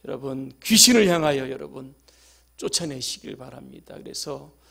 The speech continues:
여러분의 삶이 영적으로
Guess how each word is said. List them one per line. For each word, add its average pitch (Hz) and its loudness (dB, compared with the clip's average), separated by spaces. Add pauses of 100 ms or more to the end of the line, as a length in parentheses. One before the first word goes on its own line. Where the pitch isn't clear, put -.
(160)
여러분의 160 0
삶이 135 -2 (1080)
영적으로 120 -6